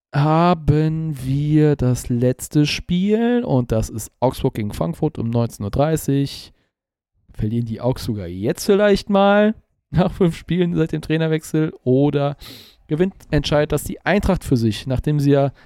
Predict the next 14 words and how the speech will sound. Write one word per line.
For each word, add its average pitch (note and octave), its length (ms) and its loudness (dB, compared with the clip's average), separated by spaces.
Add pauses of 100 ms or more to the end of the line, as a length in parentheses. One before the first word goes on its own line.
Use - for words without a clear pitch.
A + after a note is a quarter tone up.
(400)
jetzt - 400 0
auch C#3+ 160 2
mal C#3+ 580 2 (160)
seit C#3 240 -2
langem C#3+ 240 0
eine C3+ 80 4
Niederlage A#2 580 0
hatten. D#3 360 -6 (1120)
Und A#2 380 -4 (100)
zwar A#2 680 -2
gegen A#2 760 -4
den A2 160 -2
VfB A#2 340 -4
Stuttgart. D#3 640 -2